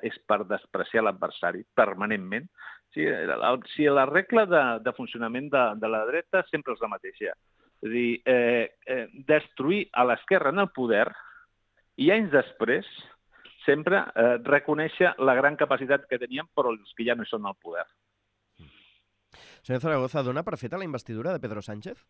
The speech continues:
Speaker 1: No, no, no, no dono per fet res. Ara s'inicia un procés de búsqueda de majoria parlamentària, de construir un govern estable que pugui en, eh, portar endavant les reformes, i això serà producte de negociació amb les diverses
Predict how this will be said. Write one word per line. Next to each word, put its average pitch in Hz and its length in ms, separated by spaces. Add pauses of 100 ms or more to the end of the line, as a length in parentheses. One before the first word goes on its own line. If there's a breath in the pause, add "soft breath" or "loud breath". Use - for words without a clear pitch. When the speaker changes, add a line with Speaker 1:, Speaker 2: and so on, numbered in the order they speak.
(380)
Speaker 1:
No, 87 160
no, 82 240
no, 73 240
no - 240
dono 78 240
per - 220
fet 85 180
res. 82 300 (420 loud breath)
Ara 85 240
s'inicia 87 720
un 92 160
procés 101 400 (480 soft breath)
de 90 240
búsqueda 95 400
de 95 80
majoria 90 480
parlamentària, 90 720
de 110 160
construir 92 320
un 92 80
govern 87 320
estable 110 540 (320 loud breath)
que 87 80
pugui 98 340
en, 95 320
eh, 87 460
portar 87 260
endavant 85 300
les 82 100
reformes, 120 480
i 95 80
això 87 160
serà 87 220
producte 92 340
de 92 140
negociació 87 420
amb 117 120
les 92 100
diverses 85 320